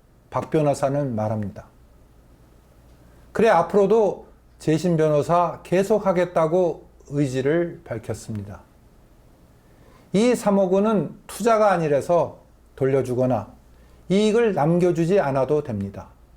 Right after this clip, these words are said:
그럼 세상에 재심이란 걸 필요로 하다고 느끼는 사람이 그만큼 많다는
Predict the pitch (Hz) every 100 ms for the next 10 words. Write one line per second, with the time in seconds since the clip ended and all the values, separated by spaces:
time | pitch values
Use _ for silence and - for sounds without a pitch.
0 | - - - _ - - - - - -
1 | - - - - - - - - 170 196
2 | 110 82 - _ _ - _ _ - -
3 | _ _ - - 202 220 220 202 208 214
4 | 147 107 - _ _ _ _ _ _ _
5 | - - 185 240 226 247 247 240 208 202
6 | 196 190 190 208 196 151 - - _ _
7 | - - 269 247 240 233 214 - 196 190
8 | 175 185 170 165 180 165 160 156 160 147
9 | 143 160 175 156 - - - - - -
10 | - - - - - _ _ - - 147
11 | 156 151 156 - 190 175 139 101 101 113
12 | 143 139 143 143 143 127